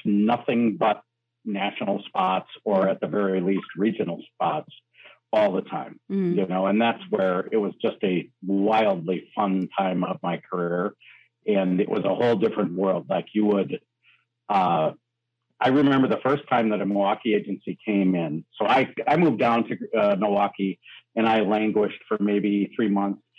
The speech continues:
Speaker 1: 'cause no one knew who I was. And then all of a sudden, by, through some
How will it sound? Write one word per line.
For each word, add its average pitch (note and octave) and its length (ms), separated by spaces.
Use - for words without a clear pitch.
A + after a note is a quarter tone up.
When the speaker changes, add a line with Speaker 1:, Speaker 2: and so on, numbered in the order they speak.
Speaker 1:
'cause A#2 100
no C3+ 100
one B2 140
knew A#2 100
who A2+ 120
I A2 100
was. G2 540
And A#2 80
then C3 100
all D3 180
of B2+ 80
a A#2+ 140
sudden, A#2+ 280
by, G2 400
through B2 240
some A2+ 280